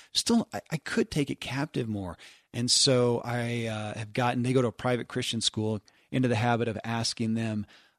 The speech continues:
uh, "What Bible verse are you memorizing?" They do that every week, and they'll usually rattle something off, and I'll say, "Well, so what did that mean to you?" And they generally, now they're getting used to it now, but they generally, at the beginning at least, would say, "I don't know, I just memorized it."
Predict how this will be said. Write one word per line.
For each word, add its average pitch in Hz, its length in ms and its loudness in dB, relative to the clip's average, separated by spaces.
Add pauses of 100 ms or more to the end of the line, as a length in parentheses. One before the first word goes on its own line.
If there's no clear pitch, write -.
(120)
uh, - 180 -6
"What 131 320 -4
Bible 160 300 2
verse 107 400 0 (120)
are 110 140 -4
you 98 420 -6 (760)
memorizing?" 127 640 4
They 101 100 -6
do 113 200 0
that 101 160 -4
every 101 220 -6
week, 110 360 -2 (240)
and 131 140 2
they'll 131 120 4
usually 147 320 4
rattle 117 360 2
something 120 420 0
off, 113 280 2
and 107 80 -6
I'll 98 60 -4
say, - 140 -2
"Well, 117 300 -2
so - 160 -4
what 139 80 -2
did 160 140 -2
that 170 180 0
mean 151 240 0
to - 120 -8
you?" 139 220 -8 (400)
And 123 160 4
they 127 120 4
generally, 123 420 4
now 147 80 6
they're 151 140 6
getting 147 280 4
used 123 320 4
to 104 120 -4
it 95 100 -8
now, 98 360 -6 (260)
but 110 100 -6
they 120 100 0
generally, 117 600 2
at 110 180 -8
the - 80 -10
beginning 107 380 -2
at 98 60 -8
least, 107 220 -6
would 104 80 -10
say, 92 180 -8 (440)
"I 104 140 -10
don't 135 260 2
know, 131 220 2
I 151 60 2
just 143 200 0
memorized 123 560 0
it." 85 100 -12